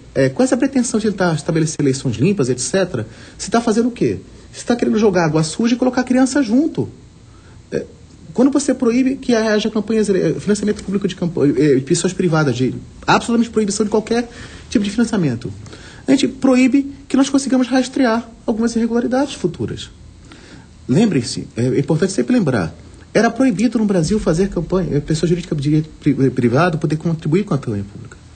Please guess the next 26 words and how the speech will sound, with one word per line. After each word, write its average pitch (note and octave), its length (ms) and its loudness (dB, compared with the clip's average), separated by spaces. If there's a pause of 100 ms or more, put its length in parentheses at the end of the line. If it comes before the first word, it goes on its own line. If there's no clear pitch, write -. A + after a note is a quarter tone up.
(460)
Na F#3+ 160 4
época A#3 180 2
do G#3+ 80 2
Caixa G#3 300 0
dois, G3+ 260 4
do G#3+ 40 -12
fenômeno G3 280 0
do F#3 80 0
P F#3+ 240 0
C G3 160 -2
Farias, F#3 480 -2
o - 40 -18
que - 120 -2
aconteceu? G#3+ 640 0 (320)
Nós C#3+ 80 2
temos G3+ 160 0
que A#3+ 120 -2
parar G#3 340 2
com G#3 160 0
isso, G#3 240 2
dando F#3+ 180 4
transparência G#3+ 840 2
a - 20 2
essas, F3+ 360 -2
essas E3+ 280 0
doações. D#3+ 720 -2